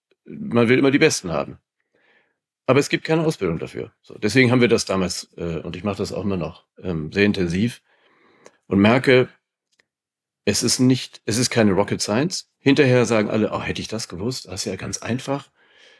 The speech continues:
Aber man muss sich einmal darüber Gedanken machen, wie man so strukturiert, welche Fragen man stellt, worauf man aus ist, welche Schlussfolgerungen man zieht. Und genau anhand dieser Kriterien, wenn ich dann dabei sitze, gebe ich auch hinterher Feedback.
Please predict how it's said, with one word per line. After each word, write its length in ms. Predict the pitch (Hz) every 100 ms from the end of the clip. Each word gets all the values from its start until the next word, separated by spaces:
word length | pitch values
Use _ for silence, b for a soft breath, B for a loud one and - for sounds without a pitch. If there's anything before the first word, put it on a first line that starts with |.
| b b _
Aber 180 | - 113
man 140 | 110 110
muss 180 | 131
sich 220 | - - -
einmal 280 | 120 156
darüber 260 | 143 131 117
Gedanken 420 | 101 113 117 -
machen, 300 | 80 90 107
wie 100 | 104
man 200 | 98 95
so 100 | 90 - _ _ -
strukturiert, 680 | - - 92 87 104 156 -
welche 200 | 90 92
Fragen 300 | - 131 135
man 140 | 123
stellt, 440 | - 117 117 113 -
worauf 260 | 85 90 87
man 140 | 87
aus 280 | 110 123 123
ist, 240 | 117 - b b -
welche 180 | 90
Schlussfolgerungen 640 | - 127 - 117 110 104 101
man 160 | 98
zieht. 320 | 92 107 101 b b b b b b _ -
Und 100 | 104
genau 260 | 110 135
anhand 380 | 156 127 127 120
dieser 200 | 139 143
Kriterien, 580 | 120 110 123 120 101 113
wenn 120 | 107
ich 100 | 104
dann 120 | 101
dabei 320 | 90 82 113 127
sitze, 420 | 87 - 123 180 _ _ _ _ _ _ _ _ _ - -
gebe 180 | 139 143
ich 60 |
auch 80 | 131
hinterher 300 | 143 135 120
Feedback. 420 | 92 85 - -